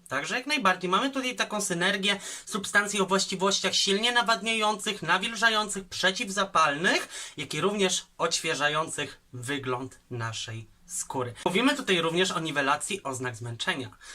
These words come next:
Cud bajeczka. Później mamy pantenol i mamy gumę ksantanową i konserwant, moi drodzy. Polskie odkrycie kosmetyczne. Kosmetyk jest tak zbilansowany,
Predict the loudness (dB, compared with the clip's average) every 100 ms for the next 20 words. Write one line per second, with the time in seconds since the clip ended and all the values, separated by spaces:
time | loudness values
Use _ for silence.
0 | -18 -6 -2 0 0 0 -2 -10 -14 -16
1 | _ -20 -18 -12 0 2 4 4 6 4
2 | 6 4 6 2 4 4 4 2 2 4
3 | 2 -2 -4 -4 0 -2 -2 2 4 4
4 | 2 2 2 2 0 -4 -6 -4 -2 0
5 | 0 -2 0 0 0 -2 0 0 -2 -8
6 | -4 0 2 2 0 4 4 4 0 -4
7 | -6 -10 -14 -14 -10 4 4 4 0 4
8 | 4 4 0 -4 -2 0 0 2 4 2
9 | 0 -10 -14 -2 -2 0 -6 -6 -6 -6
10 | -6 -6 -10 -12 -16 -16 -4 0 2 4
11 | 2 2 -2 -2 -2 0 0 0 -4 -2
12 | -2 -2 -4 -6 -4 -4 -4